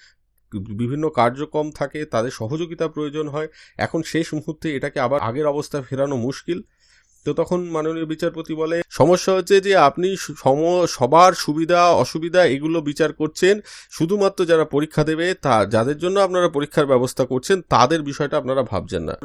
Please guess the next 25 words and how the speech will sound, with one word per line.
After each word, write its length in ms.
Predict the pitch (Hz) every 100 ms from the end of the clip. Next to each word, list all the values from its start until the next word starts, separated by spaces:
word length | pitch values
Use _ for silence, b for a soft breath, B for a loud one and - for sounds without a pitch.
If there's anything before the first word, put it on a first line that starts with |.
| 127
কনসিডারেশন 840 | 135 139 - 170 165 160 170 185 170
কিভাবে 500 | - 190 170 170 170
হয় 240 | 151 151
যে 120 | 143
অ্যাডমিনিস্ট্রেশন, 760 | 127 127 170 175 - 160 - 123
প্রশাসনের 560 | 147 - 180 180 175
কি 100 | 170
সুবিধা 320 | 160 147 147
অসুবিধা 360 | 139 - 123 110
হবে 140 | 104
সেটা? 240 | 104 90 - B B B -
আপনি 240 | 107 185
ভাবুন 320 | 123 131 208
স্টুডেন্টদের 520 | 180 - 165 196 202
সুবিধা 480 | 202 175 - 180 196
অসুবিধার 400 | 190 - 190 196 185
বিষয়টা। 420 | 180 196 180 - - b b b b b _ _
এই 180 | 135 170
কোর্ট 420 | - 170 180 - _
এই 140 | 117 147
সব 200 | 165 156
বিষয়ে 640 | 151 160 160 160 165 175 _
সবচেয়ে 420 | - - - 160 -
কম 260 | 170 185
চিন্তিত। 420 | - 110 113 -